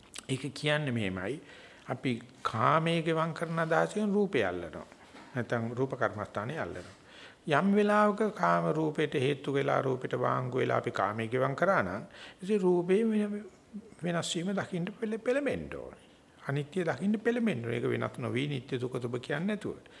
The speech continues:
එහෙම බලනකොට ඒක ගෙවන් වෙන්න පටන් ගන්නවා. ගෙවන් වෙන්න යනකොට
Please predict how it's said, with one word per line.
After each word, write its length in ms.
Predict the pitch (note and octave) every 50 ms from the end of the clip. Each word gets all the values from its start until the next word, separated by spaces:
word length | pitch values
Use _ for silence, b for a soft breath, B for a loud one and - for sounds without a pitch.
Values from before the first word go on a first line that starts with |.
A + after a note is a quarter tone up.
| B B B B B B B
එහෙම 260 | - E3+ F#3 G3+ G3
බලනකොට 520 | C#3+ A#2+ A#2+ C3 C#3+ F3 F#3+ B3 B3+ B3+ A#3
ඒක 260 | G#3+ G#3+ - - F3+
ගෙවන් 320 | E3 D#3+ D3+ C#3+ C#3+ C3
වෙන්න 160 | A#2+ B2 B2+ C#3+
පටන් 320 | - - - - A#2 A2+
ගන්නවා. 320 | - F#2+ - A2 A2+ A#2 B B B B B B
ගෙවන් 340 | - C3+ C#3 F3+ G#3+ C4 C#4
වෙන්න 240 | C4 A3+ C#3 C3+ A#2+
යනකොට 560 | A2 G2+ G#2 B2 - - - - - - -